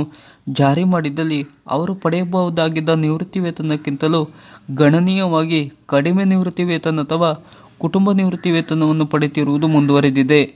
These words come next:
ಈ ಹಿನ್ನೆಲೆಯಲ್ಲಿ ಕೇಂದ್ರ ಸರ್ಕಾರಿ ಪಿಂಚಣಿದಾರರಿಗೆ ನೀಡುತ್ತಿರುವ ದರದಲ್ಲಿಯೇ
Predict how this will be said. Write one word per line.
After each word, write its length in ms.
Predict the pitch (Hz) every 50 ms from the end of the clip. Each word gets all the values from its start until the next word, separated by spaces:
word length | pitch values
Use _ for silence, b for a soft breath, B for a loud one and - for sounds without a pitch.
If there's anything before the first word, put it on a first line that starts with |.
| _ _ -
ಈ 160 | - 175 202
ಹಿನ್ನೆಲೆಯಲ್ಲಿ 680 | 208 214 202 196 190 165 156 156 160 170 160 147 151 151 B B B B B B -
ಕೇಂದ್ರ 320 | - 180 185 196 202 208
ಸರ್ಕಾರಿ 480 | 208 208 - 170 151 - - 190 196 196
ಪಿಂಚಣಿದಾರರಿಗೆ 840 | 196 196 185 170 160 180 175 175 175 165 165 165 160 156 156 156 160
ನೀಡುತ್ತಿರುವ 540 | 156 156 151 147 139 - - 147 147 147 147
ದರದಲ್ಲಿಯೇ 760 | 143 147 147 147 143 151 151 147 147 156 165 165 160 151